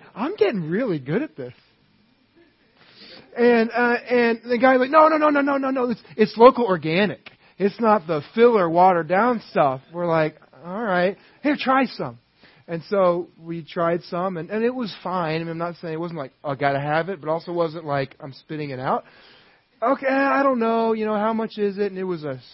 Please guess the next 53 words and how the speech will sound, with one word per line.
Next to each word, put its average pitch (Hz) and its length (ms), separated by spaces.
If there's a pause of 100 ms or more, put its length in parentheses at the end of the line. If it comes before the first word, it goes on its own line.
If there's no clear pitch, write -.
(140)
super 170 360
high 143 180
number. 127 400
We're 123 80
like, 139 140
"Ooh, 233 720
that's 180 360
too 202 100
rich 185 260
for 180 80
my 160 180
blood." 151 460 (420)
And 175 160
then, 196 160
"Well, 233 120
try 254 200
this 262 180
one, 214 140
try 220 140
this 226 160
one." 180 180
And, 175 380
um, 165 300 (200)
truth, 220 200 (120)
truth 233 220
be 196 100
known, 175 380 (280)
not 202 380
for 220 100
the 202 120
reasons 180 480 (100)
some 180 180
of 170 80
you 170 160
are 156 80
thinking. 151 540
I, 139 200
I 190 40
don't 202 120
know 185 100
how 156 120
many 143 220
we 123 100
had. 113 220 (720)
They 185 100
just 202 220
kept, 196 240
"Try 196 180
this, 175 180
try 175 180
this, 170 120
try 175 200
this." 135 200